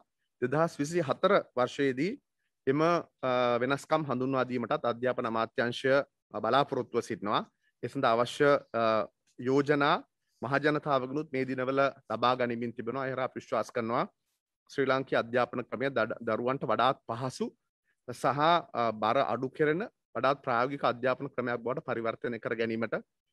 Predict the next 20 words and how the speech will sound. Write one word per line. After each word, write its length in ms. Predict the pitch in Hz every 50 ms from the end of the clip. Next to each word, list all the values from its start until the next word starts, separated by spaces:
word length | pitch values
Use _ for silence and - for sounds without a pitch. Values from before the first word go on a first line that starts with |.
| _ _
අපට 160 | - - 113 107
හැකියාව 420 | 123 135 123 107 - 120 117 120 123
ලැබෙයි 260 | 135 147 170 175 160
කියලා. 280 | - 120 104 87 - - _ _ _ _ _ _ _ _ _ -
ඊට 120 | 151 143
අමතරව 340 | 151 143 147 - 165 170 165
ඊයේ 240 | 156 143 147 156 151
කැබිනට් 420 | - 135 123 127 135 143 139 139
මණ්ඩලයේදී 600 | - 131 120 127 127 123 131 131 131 127 139 160 190 220 - _ _ _ _ _ -
දීර්ඝ 300 | 120 131 147 147 151 147 147
ලෙස 220 | 139 135 - - 165 180 208 - _ _ _ _ _ _ _ _ _ _ -
අතිකරු 240 | - - 135 139 127
ජනාධිපතිතුමාත් 680 | 120 120 120 120 123 131 127 127 117 - 131 135 131
අගමැතිතුමාත් 560 | 117 117 117 123 120 - - 123 127 135 -
කැබිනට් 360 | - 120 110 113 120 123 113 -
මණ්ඩලයත් 480 | 123 117 110 110 110 117 135 170 - - _ _ _ _ _ -
ශ්‍රී 160 | - 127 117
ලංකාවේ 400 | 117 117 123 - 143 135 127 123
දැනට 280 | 120 113 120 120 - 147 147 143 - _ _ _ _ _ _ _ _ _ -
ගුරු 200 | 131 135 135 147